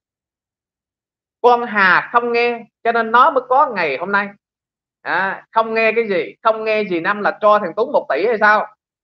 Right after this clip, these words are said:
Hay không nghe cái gì? Cái vấn đề đây thì nếu như, nếu như mà gia đình của chị Hà mà nghe được cái clip này, đó, thì lưu lại cái clip của tôi là lúc là mười tám giờ,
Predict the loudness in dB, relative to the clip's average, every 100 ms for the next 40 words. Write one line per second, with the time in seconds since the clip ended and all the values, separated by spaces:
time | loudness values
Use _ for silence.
0 | _ 0 0 2 0 0 -2 0 0 2
1 | 2 -2 -12 _ _ _ _ _ _ _
2 | 0 2 2 2 4 2 0 -2 0 2
3 | 2 4 4 4 2 _ _ _ _ _
4 | _ _ 4 4 8 6 6 2 0 2
5 | 2 0 -4 0 0 0 -4 -2 2 2
6 | 0 -2 -6 -4 -4 -2 0 0 -2 -2
7 | -4 -4 -4 -4 -4 -12 _ _ _ _
8 | _ -2 2 4 4 0 -6 -8 -6 -4
9 | 0 2 4 4 2 0 -2 -4 -6 -6
10 | -2 4 4 4 -2 0 -2 -2 -2 0
11 | 2 0 -2 -4 -4 0 2 2 -2 2
12 | 4 4 2